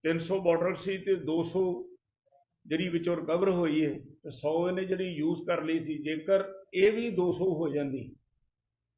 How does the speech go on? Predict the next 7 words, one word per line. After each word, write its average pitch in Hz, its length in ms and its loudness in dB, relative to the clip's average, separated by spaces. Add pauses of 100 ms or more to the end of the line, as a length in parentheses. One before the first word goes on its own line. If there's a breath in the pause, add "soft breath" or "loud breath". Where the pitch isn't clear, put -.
(200)
ਤੇ 170 60 -4
ਕਈ 196 380 4
ਲੋਕ 185 520 2 (160)
ਹੋਰ 185 160 4
ਜ਼ਿਆਦਾ 170 240 6
ਮਰਨੇ 120 360 -2
ਸੀ। - 140 -20